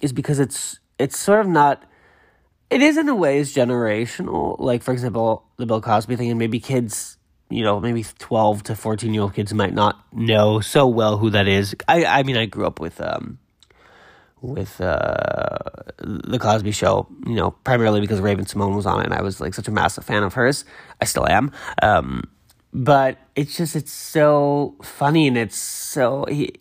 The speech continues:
what he, it's like what Jerry Seinfeld does. He doesn't, he, he's just very broad in his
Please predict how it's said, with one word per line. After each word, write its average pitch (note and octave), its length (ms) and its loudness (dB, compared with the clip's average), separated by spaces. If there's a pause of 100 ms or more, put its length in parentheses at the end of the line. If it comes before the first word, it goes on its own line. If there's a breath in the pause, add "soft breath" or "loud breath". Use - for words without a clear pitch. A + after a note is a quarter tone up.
what D3 240 0
he, E3+ 240 4
it's E3+ 120 0
like G3 140 2
what F#3 160 2
Jerry D#3 240 4
Seinfeld C3+ 580 0
does. C#2+ 220 2
He A#2+ 100 -4
doesn't, B2+ 680 2 (840 soft breath)
he, - 580 -2
he's - 320 -8
just E3+ 180 -4
very D3+ 240 4
broad A2 640 2
in G#2 120 -6
his G#2 280 -4